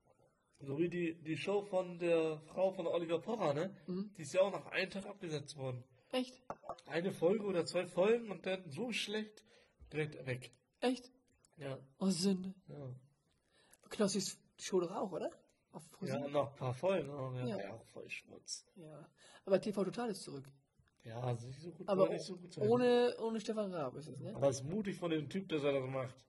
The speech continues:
Speaker 2: Ja.
Speaker 1: Auch irgendwie ein bisschen blöd. Er wird ja niemals so krass wie
Speaker 2: Ja,
Speaker 1: Stefan
Speaker 2: nee,
Speaker 1: Raab.
Speaker 2: aber es macht ja nichts.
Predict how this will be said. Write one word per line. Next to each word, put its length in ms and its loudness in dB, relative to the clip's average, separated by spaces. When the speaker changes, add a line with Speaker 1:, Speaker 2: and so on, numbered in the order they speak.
Speaker 2:
Ja. 200 0
Speaker 1:
Auch 220 -10
irgendwie 180 -10
ein 80 -8
bisschen 220 -10
blöd. 360 -6
Er 100 -6
wird 100 -4
ja 100 -2
niemals 440 -6
so 180 -8
krass 320 -12
wie 120 -8
Speaker 2:
Ja, 100 -10
Speaker 1:
Stefan 220 2
Speaker 2:
nee, 100 0
Speaker 1:
Raab. 60 2
Speaker 2:
aber 100 0
es 80 -4
macht 200 -2
ja 60 0
nichts. 360 -6